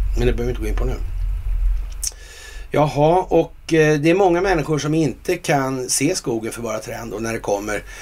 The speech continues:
till vad som egentligen händer i vår omvärld just nu. Och det är ju det vi försöker förmedla här. Alltså nya grepp, lite grann annan vinkel och så vidare hela tiden för att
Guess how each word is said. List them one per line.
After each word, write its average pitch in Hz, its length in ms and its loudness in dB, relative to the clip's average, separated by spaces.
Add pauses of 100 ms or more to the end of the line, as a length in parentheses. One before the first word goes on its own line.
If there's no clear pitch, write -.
(160)
till 113 360 -2
vad 113 140 -2
som 123 120 -4
egentligen - 400 -6
händer 165 600 0
i 98 340 -10
vår 110 100 -8
omvärld 104 460 -8
just - 340 -6
nu. 80 160 -10
Och 113 80 -6
det 120 80 2
är - 20 4
ju 120 80 2
det 104 220 -2
vi 104 140 -8
försöker - 520 -8 (460)
förmedla 139 580 4
här. - 260 -6
Alltså - 300 -10 (400)
nya 120 400 2
grepp, - 540 -8
lite 117 280 -4
grann 113 280 -2
annan 110 280 -4
vinkel 104 540 -4
och 107 160 -8
så 110 100 -4
vidare 87 260 -6 (120)
hela 95 200 -4
tiden 90 320 -6
för 98 220 -2
att 90 120 -8